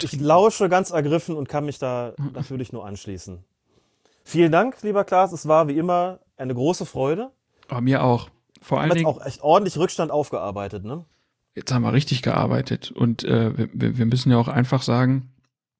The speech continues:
Speaker 2: äh, es war ja selten so romantisch wie heute.
Speaker 1: Ja.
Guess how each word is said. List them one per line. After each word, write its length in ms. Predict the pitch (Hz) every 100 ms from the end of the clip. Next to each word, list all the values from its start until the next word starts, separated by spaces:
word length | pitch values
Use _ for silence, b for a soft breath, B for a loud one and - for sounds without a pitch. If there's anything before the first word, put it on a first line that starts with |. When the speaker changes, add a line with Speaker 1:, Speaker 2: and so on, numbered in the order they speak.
| _ _ _ _ _ _ -
Speaker 2:
äh, 280 | 110 110 110 - b b b b b b _ _ _ b b b
es 180 | 131 127
war 100 | 139
ja 120 | 156
selten 340 | 135 139 156
so 100 | 131 127
romantisch 520 | 120 123 143 110 -
wie 80 | 113
heute. 300 | 113 - - - _ _ _ _ _ _ -
Speaker 1:
Ja. 300 | 131 107